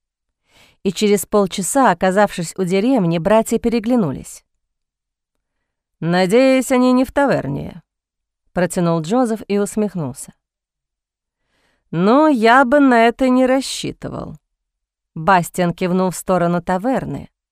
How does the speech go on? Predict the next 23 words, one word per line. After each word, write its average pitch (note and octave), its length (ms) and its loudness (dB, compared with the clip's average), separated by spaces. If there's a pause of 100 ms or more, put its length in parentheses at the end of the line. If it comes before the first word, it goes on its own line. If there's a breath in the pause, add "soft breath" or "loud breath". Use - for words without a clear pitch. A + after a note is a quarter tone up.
(180)
где F3 240 -2
стояла F#3+ 480 0
гнедая F#3+ 500 2
с E3+ 100 -4
белым F#3+ 360 0
пятном F#3+ 400 -2
на F#3+ 80 -2
голове. F#3+ 480 -8 (840)
«Вспомним B3 680 2
старые D3 480 -2
времена. D#3 480 -4 (920)
Только G3 340 2
давай A3 280 4
ничего A#3 420 2
не A#3 120 4
будем A3+ 320 0
палить». A3 480 -4 (1040)
«Я E3+ 200 0
возместил A#3+ 720 0
убытки». C3+ 640 -10 (600)
«Бастиан!» D#3+ 720 0 (720)
«Ну F3+ 160 -2
хорошо», F#3+ 720 -4